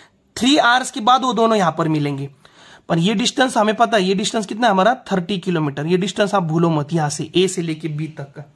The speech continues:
टाइम कितना दिया उनका? थ्री आवर्स, ठीक है? फिर वही फॉर्मूला from condition second लेंगे हम, from condition second, ठीक है? Again यहां पर भी दो पार्ट,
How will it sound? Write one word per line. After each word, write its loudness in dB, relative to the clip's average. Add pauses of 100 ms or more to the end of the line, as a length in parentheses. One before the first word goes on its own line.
(160)
टाइम 0
कितना 0
दिया 2
उनका? 2
थ्री -4
आवर्स, 0 (1300)
ठीक -2
है? -2 (460)
फिर 2
वही 2
फॉर्मूला 2
from 4
condition -2
second 0
लेंगे 0
हम, 0
from 0 (100)
condition 0
second, -4 (2500)
ठीक -2
है? -4 (240)
Again 0
यहां 2
पर -2
भी -2
दो 0
पार्ट, 2